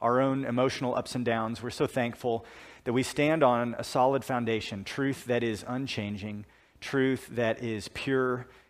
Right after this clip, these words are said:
and authoritative and sufficient. Lord, we love your word, and we're so grateful. It's such a gift and a treasure. I pray that this morning, as we talk about how to apply the truth of Scripture to a very practical area of life,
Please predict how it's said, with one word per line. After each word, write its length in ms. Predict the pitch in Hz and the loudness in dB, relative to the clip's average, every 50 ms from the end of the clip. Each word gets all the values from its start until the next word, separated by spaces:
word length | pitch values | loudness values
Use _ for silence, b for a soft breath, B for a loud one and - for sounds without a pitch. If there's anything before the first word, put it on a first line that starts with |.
| b | b
and 80 | b 107 | b -10
authoritative 840 | 107 - - 123 120 113 117 - 123 120 117 113 113 110 110 110 - | -8 -2 0 2 2 2 0 -2 -4 -2 -2 0 -2 -2 -4 -6 -10
and 140 | 113 107 101 | -10 -10 -10
sufficient. 640 | - - - - - 107 - - 110 104 92 - - - b b b b b b b b b b | -12 -14 -12 -10 -8 -8 -8 -8 -8 -10 -10 -12 -16 -20 b b b b b b b b b b
Lord, 180 | 113 117 113 | -2 0 0
we 80 | 120 127 | 2 4
love 220 | 127 135 135 120 | 4 6 6 4
your 100 | 123 117 | 4 0
word, 300 | 104 98 101 98 90 - - B B B B | 0 0 -2 -4 -6 -8 -10 B B B B
and 100 | 113 110 | -12 -10
we're 80 | 110 | -10
so 160 | - - 139 127 | -6 -4 -4 -2
grateful. 480 | 107 120 117 120 104 - - 120 104 | 0 2 0 0 0 -4 -6 -6 -6
It's 100 | 90 - | -6 -6
such 160 | - 131 - | -8 -8 -6
a 60 | 147 123 | -6 -2
gift 340 | 104 123 127 123 - - | 0 2 0 0 0 -4
and 100 | - 120 | -8 -8
a 40 | 120 | -8
treasure. 440 | 120 - - 101 95 85 104 101 92 92 - - | -8 -8 -8 -8 -8 -6 -8 -10 -10 -12 -14 -12
I 80 | - - | -10 -6
pray 200 | - - 143 135 | -2 2 2 2
that 200 | 120 123 117 - | 4 2 2 0
this 160 | 131 123 - | -2 -6 -4
morning, 280 | 143 143 147 165 175 147 | 0 0 2 2 2 0
as 100 | 123 - | -2 -2
we 100 | - 123 | -4 -2
talk 260 | - 131 127 123 - | 2 2 2 2 4
about 320 | 139 123 120 123 120 - B B B B B B B B | 4 6 6 6 6 4 B B B B B B B B
how 220 | B - 131 135 | B 4 6 6
to 280 | 131 - - 151 135 127 | 4 2 0 0 2 2
apply 360 | 104 - - 139 127 135 143 | 0 0 4 6 6 6 6
the 80 | 143 143 | 4 2
truth 220 | - - 120 104 | -2 -2 -4 -4
of 80 | 104 - | -4 -6
Scripture 480 | - - 135 - - - 147 139 139 | -6 -4 -4 -4 -2 0 0 0 0
to 580 | 139 - - 123 123 120 117 113 113 117 - - | -2 -4 -4 -2 -2 0 0 0 -2 -4 -6 -6
a 200 | 113 110 110 110 | -6 -6 -4 -2
very 200 | 107 139 143 135 | 2 2 2 2
practical 520 | - - - 131 131 127 - - 135 131 - | 2 2 4 4 4 4 2 -2 -4 -2 0
area 180 | 123 123 120 | 0 0 0
of 80 | 104 101 | 0 2
life, 380 | 104 104 120 147 - - - | 2 2 2 0 -2 -6 -12